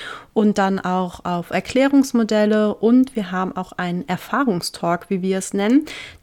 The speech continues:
Denn Lucy und ich arbeiten beide in der Psychiatrie und haben da auf jeden Fall spannende Geschichten zu erzählen. Die heutige Folge oder die aktuelle Folge handelt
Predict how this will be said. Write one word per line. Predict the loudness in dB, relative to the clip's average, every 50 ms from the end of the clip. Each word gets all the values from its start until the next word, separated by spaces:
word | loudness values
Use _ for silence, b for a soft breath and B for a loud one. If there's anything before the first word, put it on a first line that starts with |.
| -2
Denn | 2 4 6 8 8 8
Lucy | 8 8 4 4 2 0
und | 0 0 2
ich | 0 -2 -2 -2 -6 -6
arbeiten | -4 -2 -2 -2 -2 0 0 -2 0
beide | 2 2 4 4 4 4
in | 4 2
der | 2 0
Psychiatrie | -2 -4 -6 -6 -6 -6 -8 -8 -6 -2 2 4 4 4 4
und | 4 0 -2 -2 -2
haben | -2 0 0 -2
da | -2 -2 -2 -4 -4
auf | -6 -4
jeden | -6 -6 -6
Fall | -6 -4 -2 -2 -2
spannende | -4 -6 -6 -2 0 2 2 4 2 2 0
Geschichten | 0 -2 -2 0 -2 -4 -4 -6 -10 -12 -12 -10
zu | -10 -12 -12
erzählen. | -12 -12 -10 -6 -4 -2 -2 -2 -2 -4 -6 -8 _ B B B B B B B B B B B -2
Die | 0 0 0 0 -2
heutige | 0 2 4 4 4 4 2 0 0 0
Folge | -2 -2 0 2 2 2 2
oder | 2 0 0 0 -2
die | -4 -4 -6
aktuelle | -6 -8 -8 -10 -14 -8 -2 0 2 4 2 2
Folge | 0 0 2 2 4 4 4 4 2 2 2 0 -2 -6
handelt | -6 -2 0 0 2 2 2 2 0 0 -2 -4 -8